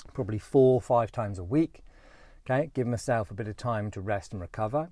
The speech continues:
usually the middle of the week. Um, so now I go on the way back from the school run. School run's done.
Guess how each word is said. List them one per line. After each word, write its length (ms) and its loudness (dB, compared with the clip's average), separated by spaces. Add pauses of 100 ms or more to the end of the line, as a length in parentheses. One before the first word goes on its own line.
usually 300 -6
the 100 -10
middle 220 -4
of 60 0
the 40 2
week. 220 4 (800)
Um, 320 4 (240)
so 140 -2
now 240 8
I 120 8
go 260 8
on 100 4
the 60 4
way 200 8
back 540 4 (100)
from 260 -4
the 60 -2
school 320 -2
run. 280 -10 (580)
School 300 0
run's 320 -4
done. 360 8